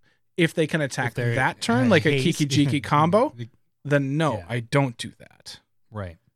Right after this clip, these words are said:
Speaker 1: And so,
Speaker 2: Oh.
Speaker 1: like, giving people a chance to react, I am more than fine with that. If that, if that's where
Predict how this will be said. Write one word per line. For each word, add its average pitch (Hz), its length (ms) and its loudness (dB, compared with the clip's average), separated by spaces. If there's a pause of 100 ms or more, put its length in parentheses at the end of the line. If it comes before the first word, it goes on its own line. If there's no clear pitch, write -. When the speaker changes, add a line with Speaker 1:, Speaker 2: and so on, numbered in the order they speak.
(240)
Speaker 1:
And 143 200 -2
so, 131 420 0
Speaker 2:
Oh. 135 220 0
Speaker 1:
like, 143 300 2
giving 214 380 -2
people 185 400 -4
a 135 60 0
chance 160 480 -2
to 160 220 -2
react, 131 560 -4 (320)
I 143 160 0
am 135 420 -2
more 180 300 4
than 160 200 0
fine 117 340 -8
with 113 160 -16
that. 120 240 -12
If 127 160 -12
that, 139 240 -4 (140)
if - 180 -8
that's 185 400 2
where 151 460 0